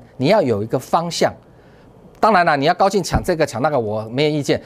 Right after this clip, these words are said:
但是我会告诉你抢反弹应该要怎么抢，有哪几大原则，但是没有百分之百的哦，这样大家了解意思吧？你可以拿一张纸跟笔记一下，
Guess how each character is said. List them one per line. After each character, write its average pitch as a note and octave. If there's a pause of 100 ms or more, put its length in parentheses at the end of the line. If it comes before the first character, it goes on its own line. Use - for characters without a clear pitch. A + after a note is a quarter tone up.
(140)
但 G3
是 F#3+
我 A#2+
会 D#3
告 E3
诉 D#3
你 G#2 (300)
抢 C#3+
反 A2+
弹 G2+
应 F3
该 D#3+
要 C3+
怎 -
么 G2+
抢， G2+ (400)
有 F3
哪 F#3+
几 C#3
大 D#3
原 A#2+
则， A#2+
但 G3
是 F#3+
没 D3+
有 F3+
百 G2
分 D3+
之 E3
百 F2+
的 F2+
哦， G2 (400)
这 F#3
样 D#3+
大 E3+
家 E3
了 C3+
解 A#2
意 B2
思 A#2+
吧？ A2+ (160)
你 C3+
可 F#3
以 E3
拿 C#3+
一 D3+
张 D#3+
纸 G2+ (160)
跟 D#3
笔 F#2+
记 D3
一 G#2+
下， A2